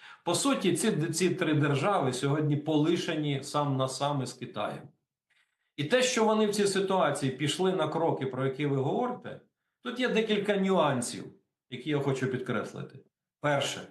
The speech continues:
Північна Корея з моменту початку війни російської проти України з дві тисячі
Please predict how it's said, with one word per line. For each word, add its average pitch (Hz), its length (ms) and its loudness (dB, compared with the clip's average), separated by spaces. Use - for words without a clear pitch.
Північна 180 460 4
Корея 165 720 0
з 113 140 -8
моменту 147 680 2
початку 143 880 0
війни 156 460 2
російської 131 640 -2
проти 123 280 -4
України 147 440 0
з 107 60 -2
дві 117 120 -4
тисячі 127 760 -4